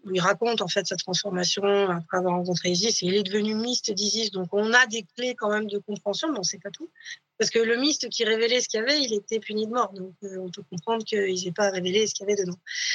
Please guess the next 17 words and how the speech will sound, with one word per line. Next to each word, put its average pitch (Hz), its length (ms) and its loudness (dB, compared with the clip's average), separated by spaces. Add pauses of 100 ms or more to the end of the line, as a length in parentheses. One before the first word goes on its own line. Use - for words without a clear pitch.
(500)
Donc 208 160 2
là, 285 140 8
on 277 60 4
a 220 100 6
vraiment 214 280 2
un 233 100 4
clergé 208 400 2
avec, 208 480 0
euh, 175 160 -4 (140)
prêtre, 214 400 0
prêtresse. 214 560 0 (120)
Et 202 60 -6
là, 240 180 6
on 214 80 2
a 220 140 4
les 208 100 2
deux. 190 200 -6